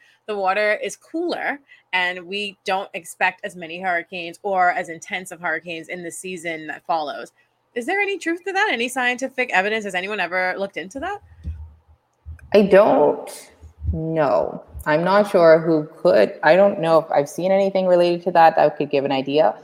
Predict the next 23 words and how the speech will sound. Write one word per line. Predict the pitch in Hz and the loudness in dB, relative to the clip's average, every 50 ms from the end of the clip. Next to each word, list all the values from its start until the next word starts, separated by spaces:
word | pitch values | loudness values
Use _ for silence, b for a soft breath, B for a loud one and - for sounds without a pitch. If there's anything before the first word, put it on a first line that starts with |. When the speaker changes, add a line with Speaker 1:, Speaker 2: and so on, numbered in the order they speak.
| - _ _ _ _ _ _ | -20 _ _ _ _ _ _
Speaker 1:
Mm-hmm. | 208 190 190 - | -18 -8 2 2
Speaker 2:
It | 170 | 4
is | 160 175 233 277 - - - | 8 8 8 6 6 2 4
a | - 165 160 160 156 - - | 6 6 6 6 0 -2 4
good | 196 202 220 240 240 - - - - _ _ _ - | 6 6 6 6 2 -4 -10 -18 -20 _ _ _ 0
thought. | 185 185 190 214 214 - - - | 6 6 8 8 8 6 2 -2
The | 175 - | -8 -6
only | 175 190 202 - - - _ _ _ - | -6 -6 -6 -8 -10 -14 _ _ _ -6
issue | 170 170 - - - - 117 123 127 123 123 131 - - | -6 -6 -6 -12 -10 -6 -4 -2 -2 -2 -2 -4 -4 -4
is | 170 175 170 170 170 170 | -2 -2 -2 -2 -4 -6
the | 170 160 | -6 -2
way | 170 180 202 | 0 2 2
that | 208 196 196 - | 0 0 -2 -4
sea | 185 185 | -6 -6
surface | 185 - 165 156 151 160 156 - - | -2 0 -2 -2 0 -2 -4 -2 -4
temperature | 160 156 151 151 147 - 156 143 | -4 -2 -2 -4 0 0 0 2
really | 143 139 143 139 131 | 2 0 0 -2 2
works | 143 143 139 147 - - - - | 4 6 6 6 4 2 -2 -2
with | 139 135 - | -2 -2 -2
months | 139 139 139 135 135 135 156 - - | -6 0 2 2 2 2 -2 -4 -6
and | 151 - | -4 -2
all | 123 139 139 139 | 0 0 2 2
that. | 147 147 160 165 - | 4 4 4 4 4